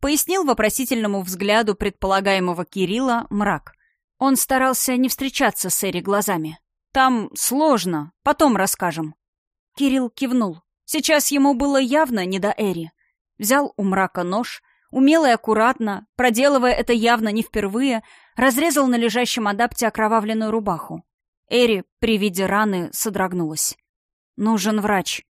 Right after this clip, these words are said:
осматривая раненого и все больше хмурясь, повторил Кирилл. Серый повернулся к мальчишке, который привел Эри. «У вас есть врач?» «Мать Серафимы лекарша»,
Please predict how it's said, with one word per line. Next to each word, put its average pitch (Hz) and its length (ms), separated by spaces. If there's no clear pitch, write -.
осматривая 226 640
раненого 208 680
и 240 80
все 233 200
больше 220 400
хмурясь, 226 560
повторил 240 480
Кирилл. 185 380
Серый 285 380
повернулся 285 540
к - 60
мальчишке, 254 580
который 202 440
привел 226 380
Эри. 185 340
«У 240 80
вас 285 240
есть 349 240
врач?» 240 380
«Мать 294 220
Серафимы 330 600
лекарша», 196 600